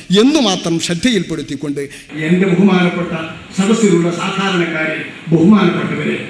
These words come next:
ബഹുമാനപ്പെട്ട ശൈഖ് തങ്ങൾ പോലുള്ള ഔലിയാക്കന്മാരുടെ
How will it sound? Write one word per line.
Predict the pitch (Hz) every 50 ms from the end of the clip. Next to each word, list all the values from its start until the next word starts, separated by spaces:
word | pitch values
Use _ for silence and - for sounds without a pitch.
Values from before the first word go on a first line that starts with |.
| - - - 214
ബഹുമാനപ്പെട്ട | - 190 202 190 185 180 175 180 175 165 160 160 160 165
ശൈഖ് | 170 196 208 220 214 208
തങ്ങൾ | 185 175 170 160 165 165 160 156 156 156 151 -
പോലുള്ള | 156 156 156 156 156 151 156 - - 170
ഔലിയാക്കന്മാരുടെ | 175 185 196 180 160 127 160 160 143 143 139 - - 131 135 131